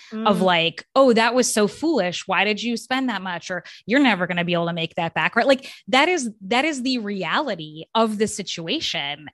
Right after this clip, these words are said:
Speaker 1: And it's like, the more I just go, like, "Yeah, okay, I mean, sure, maybe I will never make that back, but do I have proof that I'll never make that back? No,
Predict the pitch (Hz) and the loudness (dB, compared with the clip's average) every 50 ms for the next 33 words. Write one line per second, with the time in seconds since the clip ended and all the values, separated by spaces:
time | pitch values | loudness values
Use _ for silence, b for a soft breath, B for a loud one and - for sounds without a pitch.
0 | _ - 214 220 226 220 226 - - 214 208 202 196 196 190 - _ 226 214 220 | _ 2 4 4 4 2 0 -2 0 2 2 4 2 2 -2 -2 _ 0 2 2
1 | 214 214 220 226 233 226 220 220 202 175 170 - 208 208 - - 208 190 185 185 | 2 2 0 0 0 0 -2 -2 -4 -8 -10 -10 -10 -10 -6 -4 -2 -2 0 0
2 | 180 170 170 - - _ _ _ _ _ _ _ _ _ _ _ _ _ _ 233 | 0 -2 -4 -6 -12 _ _ _ _ _ _ _ _ _ _ _ _ _ _ -10
3 | 247 - 381 480 494 403 175 151 143 147 - - _ _ _ _ _ _ _ _ | -2 0 0 2 2 2 0 0 -4 -8 -12 -14 _ _ _ _ _ _ _ _
4 | _ _ _ _ - 277 381 381 - 349 339 330 370 381 - 269 285 302 330 320 | _ _ _ _ 0 0 0 0 2 2 2 4 2 2 2 0 0 2 0 0
5 | 302 - - 427 440 403 202 208 220 226 240 277 311 359 359 320 311 302 262 277 | 0 0 0 2 2 2 4 4 4 4 4 4 4 4 4 4 2 2 0 0
6 | 269 262 262 254 233 254 240 240 233 240 - 202 170 175 214 214 208 190 - _ | 0 0 0 0 0 0 0 0 0 0 -4 -6 -4 -4 -4 -4 -4 -6 -6 _
7 | - 185 175 170 - - 180 175 180 180 165 - - - _ 180 185 254 330 - | -10 -10 -10 -10 -6 -4 -2 -2 -2 -2 -6 -8 -16 -14 _ -6 -4 -4 -4 -4
8 | - - 453 427 427 427 415 427 415 415 403 349 370 381 370 - 381 349 294 294 | -2 0 2 2 2 2 2 2 0 0 -2 -2 -4 -4 -2 -2 -2 -2 0 0
9 | 277 277 269 185 180 165 151 151 160 208 285 294 | 0 0 -2 -4 -8 -8 -6 -4 -4 -4 -4 -4